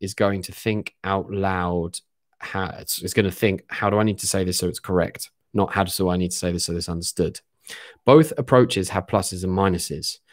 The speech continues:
There's a way of swimming with no technique where you can make progress moving forward.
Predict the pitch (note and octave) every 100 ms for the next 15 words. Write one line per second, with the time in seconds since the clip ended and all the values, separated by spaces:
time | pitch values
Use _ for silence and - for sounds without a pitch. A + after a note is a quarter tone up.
0 | - - _ G2+ G#2 A2+ C3+ C3 - C#3
1 | C#3 F#2+ G2+ B2+ - _ - F#2+ G#2 C3
2 | - C3+ A#2 G#2 G#2 - - _ G#2 G#2+
3 | G2 G2+ A2 - - _ _ - A2 G2+
4 | - G2+ F#2 F2+ - F#2 D#2+ -